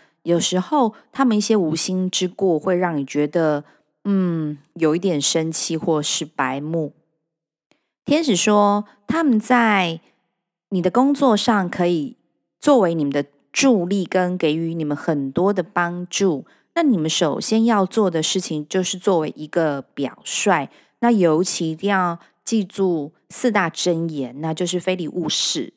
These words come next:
“非礼勿听”、“非礼勿言”、“非礼勿动”。你们必须先做好一个楷模跟表率，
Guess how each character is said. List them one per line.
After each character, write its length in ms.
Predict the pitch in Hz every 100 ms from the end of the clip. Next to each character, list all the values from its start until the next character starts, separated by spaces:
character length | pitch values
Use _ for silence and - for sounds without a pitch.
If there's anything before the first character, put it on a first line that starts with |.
| _
“非 80 | 175
礼 80 | 170
勿 240 | 185 160
听”、 500 | - - 160 156 175 _ _
“非 140 | 185
礼 100 | 165 -
勿 140 | 185
言”、 320 | 165 151 143 143
“非 120 | 165
礼 100 | 160
勿 180 | 147 147 - -
动”。 240 | 143 117 - _ _
你 80 | 202
们 100 | 196 196
必 160 | 302 262
须 220 | - 240
先 300 | - 220 220
做 180 | 226 185
好 200 | 139 147
一 20 |
个 160 | 156
楷 260 | 143 143 131
模 240 | 131 135
跟 240 | 135 170 165
表 280 | 156 127 -
率， 360 | - 170 139